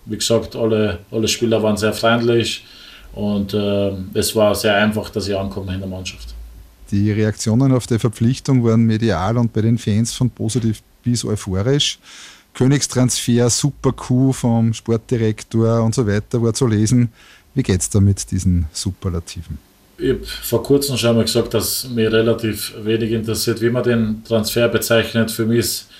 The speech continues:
Speaker 1: sehr, sehr wichtig, dass ich zu einem Verein komme, der Ambitionen hat, der ein Eisstadion baut, der eine gute Mannschaft hat, der,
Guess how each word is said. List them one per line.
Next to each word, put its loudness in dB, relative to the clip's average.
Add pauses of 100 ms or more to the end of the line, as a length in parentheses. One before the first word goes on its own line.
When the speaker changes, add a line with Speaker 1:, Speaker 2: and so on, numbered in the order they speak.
(320)
Speaker 1:
sehr, 2
sehr 2
wichtig, 0
dass 0
ich -2
zu 0
einem 0
Verein 0
komme, -2
der 0
Ambitionen -2
hat, -4 (200)
der 0
ein 0
Eisstadion 2
baut, -4 (520)
der 4
eine -4
gute 0
Mannschaft -2
hat, -4 (420)
der, 2